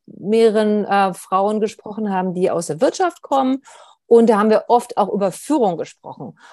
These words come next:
jetzt würde uns natürlich auch interessieren, dass, ähm, wie das in der Politik ist. Denn wir haben bisher gelernt, dass gute Führung untrennbar mit persönlicher Reife verbunden ist.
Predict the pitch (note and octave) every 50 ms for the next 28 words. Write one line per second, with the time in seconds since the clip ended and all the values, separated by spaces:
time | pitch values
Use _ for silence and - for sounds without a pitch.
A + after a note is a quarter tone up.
0 | - - - G3+ G#3+ G3+ - C4 C#4 C#4+ A#3+ A#3 C4 A#3 - B3+ A#3 - C4+ B3+
1 | A#3 - A#3 B3 B3 B3 B3 A#3 - - B3+ B3 A#3+ A#3+ A#3+ A3+ A3 G#3+ G#3 -
2 | - - - _ - G#3+ A3 G#3+ G#3 G3+ G3+ G3+ G3+ F3+ G#2 G#2 A2 G#2+ G2+ A2+
3 | A#2+ C3 G3 G#3 C4 A#3 B3 B3 - - A#3 B3+ B3 - - A#3+ B3 - - -
4 | A#3+ A3 - E3+ E3 - - G3 G3 F#3 G#3+ B3+ C#4+ C#4+ E4 D#4 D4 C4 C4 A#3+
5 | - C4+ A#3 A3 A3+ G#3+ G#3 G3 F#3+ G#3 G3+ G3 G3 - - - - E4+ A4+ G4+
6 | C4+ G#3+ - - G3 F3+ E3+ E3 F#3+ A3+ A3+ _ _ - - - _ _ - B3
7 | C#4 C#4+ C4+ - G#3 F#3+ G3 G#3 G3 F#3 F#3 G3 F#3 - - F#3 E3 E3 E3+ E3
8 | E3+ E3+ D#3 G3 D#3 C#3 C#3 C3+ D3+ D3+ E3 D3+ - D3+ C3+ - C#3 B2+ B2+ B2
9 | G#2+ G2 B2+ -